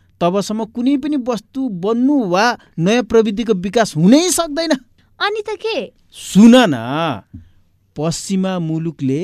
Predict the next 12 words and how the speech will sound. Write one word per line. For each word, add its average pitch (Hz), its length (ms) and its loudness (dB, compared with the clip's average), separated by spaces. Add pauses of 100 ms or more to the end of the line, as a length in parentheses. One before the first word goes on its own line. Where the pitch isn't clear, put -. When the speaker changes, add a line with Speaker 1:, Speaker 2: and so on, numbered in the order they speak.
(120)
Speaker 1:
तुलनात्मक 220 1000 -6
लाभको 180 400 -6
सिद्धान्त 196 500 -2
अपनाउँदै 180 680 0 (480)
उपभोक्तालाई 202 680 0
सस्तोभन्दा 220 840 -4
सस्तोमा 233 460 -2
राम्रो 247 600 2
भन्दा 220 240 -2
राम्रो 220 260 -2
वस्तुहरू 214 460 -2
उपलब्ध 226 320 -2